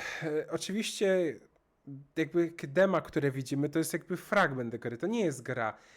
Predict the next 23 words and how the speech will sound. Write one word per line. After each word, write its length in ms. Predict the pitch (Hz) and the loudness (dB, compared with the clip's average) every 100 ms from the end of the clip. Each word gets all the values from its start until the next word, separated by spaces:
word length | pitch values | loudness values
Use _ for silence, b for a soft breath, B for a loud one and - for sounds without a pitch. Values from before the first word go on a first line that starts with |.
| B B - | B B -12
E, 100 | 139 | -4
pamiętajmy, 680 | 170 190 180 185 160 156 185 | -2 0 -2 0 0 0 0
że 140 | 180 | -2
w 60 | 165 | -4
Gothicu 440 | 165 180 - 185 | -8 -8 -8 -2
jeden 360 | 165 147 165 165 | 2 2 2 0
na 100 | 160 | 0
początku 520 | 170 - 160 - 180 | -4 -6 -8 -6 -8
też, 460 | - 247 233 - _ _ 135 | 0 0 0 -10 _ _ 0
wiecie, 420 | 160 165 147 120 | 2 4 2 0
on 120 | 135 | -2
trzyma 280 | - 160 143 | -6 -4 -2
tą 180 | 151 143 | -2 -2
pałkę 260 | 147 139 | -2 -2
i 40 | 147 | -6
tak 180 | 131 | -6
uderza, 360 | 147 147 139 127 | -2 0 2 0
tak 140 | 131 | -6
byle 320 | 123 151 147 147 | -2 0 2 4
jak, 360 | 135 113 - | 2 2 -2
nie? 120 | 127 | -2
Na 120 | 143 131 | -2 -2
przykład. 540 | - 117 - 107 - | -6 -12 -8 -8 -8